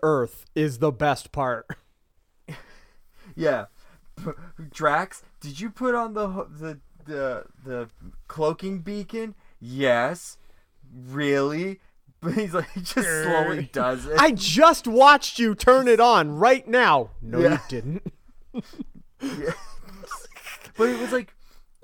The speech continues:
Speaker 2: it took such a weird turn at the moment where, like, the cops show up and Drax destroys, like, like, a cop car and they're trying not to kill people. I don't know. There was something weird about it.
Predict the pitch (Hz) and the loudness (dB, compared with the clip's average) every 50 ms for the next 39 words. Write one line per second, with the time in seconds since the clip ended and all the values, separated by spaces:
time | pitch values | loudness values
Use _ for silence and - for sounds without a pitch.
0 | - _ _ - 208 233 214 - _ - 294 285 - - 330 262 - 285 247 185 | -20 _ _ -12 -10 -10 -10 -10 _ -10 -10 -8 -10 -12 -12 -10 -8 -8 -8 -10
1 | 165 - 165 190 214 220 220 202 175 - - 180 196 196 202 196 190 190 180 170 | -12 -14 -12 -12 -10 -10 -12 -12 -16 -16 -12 -8 -8 -6 -6 -6 -8 -10 -12 -14
2 | - _ _ _ _ _ _ _ _ - 151 147 - 160 156 151 156 165 175 180 | -18 _ _ _ _ _ _ _ _ -12 -12 -10 -10 -10 -6 -4 -4 -4 -4 -4
3 | 190 180 151 160 165 160 156 151 139 127 - 135 131 - - 160 151 156 160 - | -6 -8 -8 -8 -6 -4 -4 -4 -4 -6 -10 -14 -14 -6 0 2 4 4 2 0
4 | - - - 170 160 160 160 160 156 - 147 139 131 - 127 131 131 139 - - | -4 -6 -6 -4 -4 -2 -2 -2 -4 -4 -10 -12 -10 -6 -4 -4 -4 -4 -6 -10
5 | - 143 135 - - - - 127 123 127 123 123 127 127 127 123 123 - - _ | -14 -14 -14 -12 -14 -14 -12 -6 -4 -2 0 0 0 -2 -4 -8 -12 -16 -20 _
6 | _ _ _ _ _ _ _ _ _ _ _ 131 127 120 113 110 101 - _ _ | _ _ _ _ _ _ _ _ _ _ _ -2 0 0 0 -2 -6 -14 _ _
7 | _ _ _ _ _ _ _ _ _ _ _ _ _ - 135 131 120 117 120 107 | _ _ _ _ _ _ _ _ _ _ _ _ _ -10 -8 -8 -6 -8 -10 -12
8 | 104 - _ _ _ _ _ - - 160 143 143 139 - - 151 156 143 143 143 | -12 -18 _ _ _ _ _ -6 -2 0 0 0 -2 -4 -4 -2 0 0 2 2
9 | 143 143 139 135 131 127 120 - - 135 127 113 110 110 117 110 117 120 - - | 0 0 -2 -4 -8 -10 -12 -6 -6 -6 -6 -6 -8 -8 -6 -6 -6 -6 -8 -12
10 | 131 - - 147 135 131 131 - - 139 131 127 127 - 135 131 127 131 - 147 | -18 -16 -10 -8 -8 -8 -8 -8 -10 -10 -10 -10 -8 -8 -8 -6 -6 -6 -4 -2
11 | 165 190 190 180 156 147 156 180 175 160 - 233 220 262 247 214 160 131 123 127 | -2 0 0 -2 -4 -6 -8 -12 -14 -12 -12 -12 -12 -10 -12 -12 -12 -14 -16 -16
12 | 127 135 156 170 180 175 170 151 143 131 123 117 107 104 101 101 95 87 | -14 -10 -8 -6 -6 -4 -4 -6 -4 -4 -4 -4 -4 -4 -8 -10 -12 -14